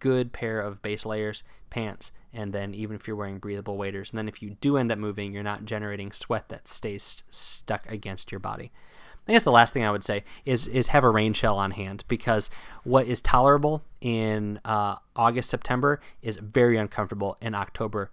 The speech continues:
November. Even snowflakes. Snowflakes will melt and they will make you cold. So have that, uh, rain jacket rolled up and have it at the bottom of your, um,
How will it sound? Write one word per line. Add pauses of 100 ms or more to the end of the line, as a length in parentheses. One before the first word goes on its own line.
November. (280)
Even (100)
snowflakes.
Snowflakes
will
melt (320)
and
they
will
make
you
cold.
So
have
that, (340)
uh,
rain
jacket
rolled
up (320)
and
have
it
at
the
bottom
of
your,
um,